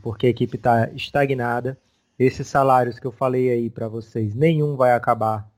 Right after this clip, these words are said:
é, no futuro próximo. Todos estão assinados aí de três a quatro anos. Só o do Dwight Howard, que é de dois anos, que é igual ao do Kemba. É, mas até lá o estrago já estaria feito. O,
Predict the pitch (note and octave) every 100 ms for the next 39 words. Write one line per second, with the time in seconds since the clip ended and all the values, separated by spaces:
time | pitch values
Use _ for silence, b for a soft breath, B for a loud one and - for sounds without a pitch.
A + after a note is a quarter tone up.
0 | _ _ F#3 A#2+ A2+ G#2+ G#2+ G#2+ A2+ C3+
1 | B2+ C#3 C#3+ C3 C3+ - E3 b b b
2 | b - D3 D3+ - C#3 C3 - B2+ B2
3 | A#2 A#2+ A#2 A2+ A2+ C3 C3+ C3 B2 A#2
4 | A#2 A2 C3+ D3+ - _ _ _ A#2 B2+
5 | C3+ C3 B2 A#2+ A#2+ A#2 A2 - - B2
6 | - A2 A2 A#2+ B2 B2+ C#3+ D3 - A2
7 | G2+ A#2 B2 A#2+ A#2 A#2+ D3 - _ _
8 | _ _ _ A2+ A2 A2+ A#2 B2 B2 B2+
9 | C#3+ B2+ C3 C#3+ - B2+ C3 C#3 C3+ C3+
10 | C3 B2+ C#3 - A#2 A2+ G#2 G2 G2+ G#2+
11 | A2 G#2+ G2+ G#2+